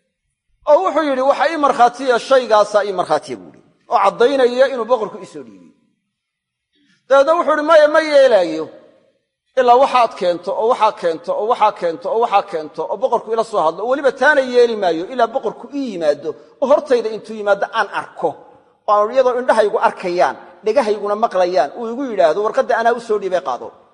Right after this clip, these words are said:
Intaasoo dhanba inuu shardisto, caynkaa yidhaahdo caqlan, suuragal miyay tahay? Hadduu yidhaahdo, waxa weeye, hadduu xataa ila soo hadlo, waxay aqbali kartaa in codadka markaa la jiro.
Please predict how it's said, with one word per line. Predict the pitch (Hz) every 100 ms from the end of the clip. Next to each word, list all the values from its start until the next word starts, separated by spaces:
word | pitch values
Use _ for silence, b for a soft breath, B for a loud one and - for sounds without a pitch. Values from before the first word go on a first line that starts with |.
| _ _ _ _ _ _ _ _ _ _ _
Intaasoo | 392 392 359 359 359
dhanba | 359 359 349
inuu | 359 320
shardisto, | - 262 240 262 - 330
caynkaa | 311 339 - 302
yidhaahdo | 302 254 233 233
caqlan, | 254 294 349 240 190 160 123 - - _ _ _ _ _ _ _ _ _
suuragal | - 277 277 339 330
miyay | 330 262
tahay? | 196 135 95 - - _ _ _ _ _ _ _ _ _ _ _ _ _ _ _ _ -
Hadduu | 180 311
yidhaahdo, | 285 247 247 277
waxa | 233 262
weeye, | 262
hadduu | 240 254
xataa | 226 247 254
ila | 262 294
soo | 285 254
hadlo, | 196 190 196 240 294 - - - _ _ _
waxay | 185 220 233
aqbali | 214 294 247
kartaa | - 190 - 196 226 247 277 - - - _
in | 233
codadka | 190 208 262 262 220
markaa | 247 233 196
la | 185
jiro. | 180 - 165